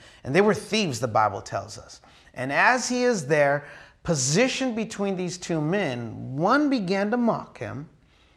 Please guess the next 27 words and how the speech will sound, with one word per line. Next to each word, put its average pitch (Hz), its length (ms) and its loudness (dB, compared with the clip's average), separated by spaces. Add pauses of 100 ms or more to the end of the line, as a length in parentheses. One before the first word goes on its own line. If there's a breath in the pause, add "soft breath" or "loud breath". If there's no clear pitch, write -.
(220 soft breath)
and 127 140 -6
the 147 140 4
other 311 300 8
one 139 380 0 (280 loud breath)
stood - 440 2
up 233 220 6
for 110 100 -2
him. 101 200 -10 (720 soft breath)
The 120 80 -8
one 240 260 6
that 220 120 2
began 175 260 -2
to 151 60 -2
mock 220 400 4
him 135 180 -2
was 127 140 -6
like, 127 380 -2
"Man, 175 220 -4
you 494 80 -2
said 147 260 -2
you 117 80 -6
were 113 100 -4
the 104 80 -8
Messiah," 104 520 2 (100)
and 110 100 -6
I'm 131 120 -2
paraphrasing. 110 640 -4